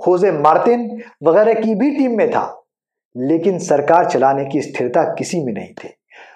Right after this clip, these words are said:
और ना ही उनमें एक कारगर संविधान बनाने या बनवा पाने का टैलेंट था। तो जिस हिस्से को वो आजाद करा के ग्रैंड कोलंबिया का नाम देते हैं, वो एक मजबूत देश तो क्या,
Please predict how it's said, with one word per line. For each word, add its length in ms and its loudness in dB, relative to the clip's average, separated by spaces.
और 560 4
ना 160 4
ही 160 0
उनमें 300 0
एक 220 -2
कारगर 300 6
संविधान 460 2
बनाने 480 2
या 120 4
बनवा 320 4
पाने 300 2
का 380 2
टैलेंट 500 -2
था। 180 -14
तो 120 4
जिस 460 -2
हिस्से 300 2
को 140 4
वो 240 4
आजाद 520 4
करा 160 6
के 240 0
ग्रैंड 360 4
कोलंबिया 440 2
का 140 2
नाम 480 2
देते 400 2
हैं, 380 -4
वो 80 2
एक 160 0
मजबूत 540 -2
देश 360 0
तो 80 2
क्या, 380 2